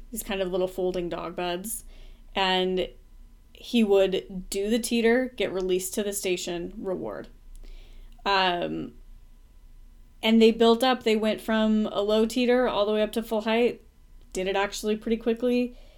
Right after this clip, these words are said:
He, I think he amazed us both. He kind of said, "Yeah, yeah, we worked on this. I feel pretty good about this thing now." <laughs> Um,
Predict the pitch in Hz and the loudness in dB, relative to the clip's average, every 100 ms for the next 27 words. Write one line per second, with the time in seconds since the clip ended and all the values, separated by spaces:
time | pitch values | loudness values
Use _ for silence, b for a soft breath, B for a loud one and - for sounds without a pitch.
0 | b - - 208 202 202 202 208 214 220 | b -12 -4 -2 -2 -2 0 0 -2 -4
1 | - - - - - - - - - - | -16 -20 -20 -20 -20 -20 -20 -20 -20 -8
2 | 202 220 226 214 - 226 240 233 226 233 | -4 2 2 2 -2 0 2 4 4 4
3 | 247 240 240 254 208 220 214 220 214 214 | 4 0 0 0 0 -4 -4 -2 0 0
4 | 220 226 311 269 - - - _ - - | 0 4 4 2 -4 -20 -20 _ -20 -20
5 | - - - - 240 269 254 240 262 208 | -20 -20 -18 -2 2 4 4 2 2 0
6 | 170 180 180 196 220 214 214 208 202 170 | -2 -4 -6 -2 -2 -2 -4 -2 -2 -2
7 | 170 - 160 147 143 - b b b b | -6 -8 -8 -8 -10 -14 b b b b
8 | b 214 262 - 294 240 226 214 202 | b -2 0 8 10 10 8 4 2